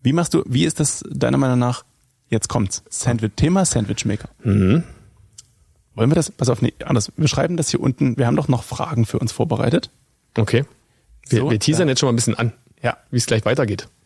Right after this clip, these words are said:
Speaker 1: Ähm, Fragen, die wir uns gegenseitig stellen. Und da packe ich mal den Sandwichmaker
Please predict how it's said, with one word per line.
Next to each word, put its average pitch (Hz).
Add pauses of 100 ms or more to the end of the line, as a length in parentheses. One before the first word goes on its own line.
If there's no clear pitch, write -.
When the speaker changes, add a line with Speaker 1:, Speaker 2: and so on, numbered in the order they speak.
(420)
Speaker 1:
Ähm, 120
Fragen, 151
die 143
wir 131
uns 139
gegenseitig 120
stellen. 151
Und 139
da 139
packe 113
ich 123
mal 110
den 110
Sandwichmaker 110